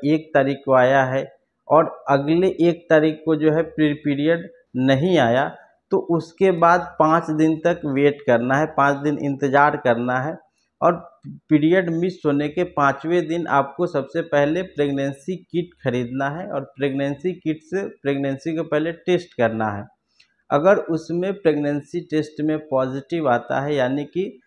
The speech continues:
आ, प्रेगनेंसी जो है वो कंसीव हो चुका है और अनवांटेड प्रेगनेंसी है, उस प्रेगनेंसी को कंटिन्यू नहीं रखना है, तो उसको कैसे हटाएंगे?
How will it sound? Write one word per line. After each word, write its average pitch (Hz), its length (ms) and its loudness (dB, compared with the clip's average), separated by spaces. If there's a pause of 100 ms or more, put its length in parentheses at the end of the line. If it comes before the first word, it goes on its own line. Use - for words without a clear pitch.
(220)
आ, 127 240 4
प्रेगनेंसी 139 800 -2
जो 160 140 0
है 147 120 0
वो 147 160 -2
कंसीव 147 500 -4
हो 127 200 -2
चुका 131 400 0
है 139 180 -4
और 151 200 -2
अनवांटेड 139 800 -2
प्रेगनेंसी 135 540 -4
है, 165 80 -4
उस 170 120 -6
प्रेगनेंसी 143 640 -4
को 170 100 -4
कंटिन्यू 147 540 -6
नहीं 139 340 -2
रखना 123 380 -2
है, 151 200 -8 (520)
तो 185 60 -2
उसको 165 360 -2
कैसे 165 420 0
हटाएंगे? 135 760 0